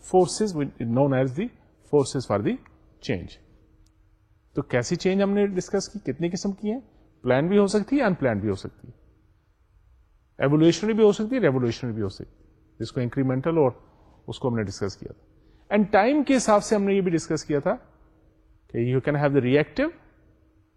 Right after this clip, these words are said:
or proactive. اب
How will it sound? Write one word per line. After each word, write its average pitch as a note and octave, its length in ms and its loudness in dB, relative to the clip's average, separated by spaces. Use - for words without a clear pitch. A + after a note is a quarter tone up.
or D#3 180 2
proactive. C#3 500 -2
اب A#2+ 140 -2